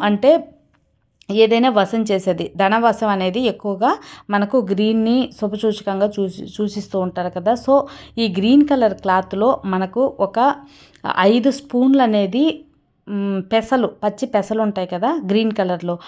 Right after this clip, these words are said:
ఆ పెసలు అనేది ఒక ఐదు స్పూన్స్ అనేది వేయాలన్నమాట. పెసలు కూడా గ్రీన్ కలరే కాబట్టి ఎక్కువగా మనకు, ఆ, ఈ పన-, ద-, డబ్బు వశం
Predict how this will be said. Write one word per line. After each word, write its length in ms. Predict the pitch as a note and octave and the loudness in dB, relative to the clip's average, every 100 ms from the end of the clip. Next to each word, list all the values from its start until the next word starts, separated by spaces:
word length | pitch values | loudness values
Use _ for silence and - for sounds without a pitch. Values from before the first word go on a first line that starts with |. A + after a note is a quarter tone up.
| - - | -20 -4
ఆ 120 | G3 | -2
పెసలు 400 | G3 G3 D4 C4 | 0 -2 -2 0
అనేది 300 | C4 G#3 F#3 | 2 2 2
ఒక 180 | B3 A#3+ | 0 0
ఐదు 300 | F#3 F#3+ G#3 | -2 0 -4
స్పూన్స్ 460 | A3 _ G3+ A3 G3+ | -8 _ -8 -6 -6
అనేది 340 | F3+ F3 A3+ | -6 -4 0
వేయాలన్నమాట. 680 | A#3 F3 E3+ E3+ E3+ E3 - | 2 2 0 -4 -6 -6 -8
పెసలు 480 | - F#3 F#3 A3 | -8 -8 -6 -4
కూడా 260 | A3+ A3 G#3 | -2 0 0
గ్రీన్ 340 | G#3 F#3+ G3+ | 0 0 0
కలరే 320 | G#3 G3+ F3+ F3 | 0 0 0 -4
కాబట్టి 560 | F3+ E3+ E3+ C4+ F4+ - - - | -6 -6 -4 -4 -6 -8 -20 -4
ఎక్కువగా 440 | G#3 G3+ C4 A#3+ A#3 | -4 0 0 2 0
మనకు, 520 | G3 F#3+ B3+ D4 D4+ - | 0 -2 0 0 0 -4
ఆ, 60 | |
ఈ 520 | F#3 F#3 F#3 F#3 F3+ - _ | -4 -4 -4 -4 -6 -8 _
పన-, 240 | G#3 G#3 - - - | -2 -2 -4 -8 -16
ద-, 240 | E3 F#3 | 0 2
డబ్బు 380 | D#3 F3 F#3 G#3 | 2 0 2 2
వశం 440 | A3+ F#3 F3+ A#3+ | 4 2 2 -2